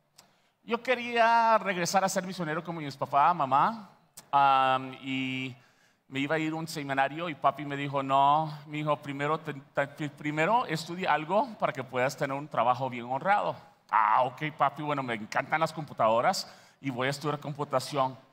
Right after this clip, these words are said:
"No, mi hijo". "¿Por qué, papi?". "Porque te quiero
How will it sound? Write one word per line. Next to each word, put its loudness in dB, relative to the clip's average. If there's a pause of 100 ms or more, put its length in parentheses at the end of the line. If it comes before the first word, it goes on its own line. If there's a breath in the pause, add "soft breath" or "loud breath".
(380 soft breath)
"No, 2
mi -6
hijo". -12 (800)
"¿Por -6
qué, -4
papi?". -4 (360 loud breath)
"Porque 0
te -6
quiero -2